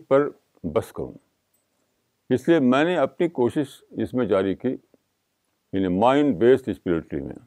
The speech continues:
اس کے میں نے کافی ادھین کیا۔ میں سمجھتا ہوں کہ یہ بیسٹ سولوشن ہے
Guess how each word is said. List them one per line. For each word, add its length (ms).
اس 120
کے 80
میں 160
نے 100
کافی 440
ادھین 380
کیا۔ 240
میں 120
سمجھتا 360
ہوں 220
کہ 140
یہ 380
بیسٹ 280
سولوشن 640
ہے 260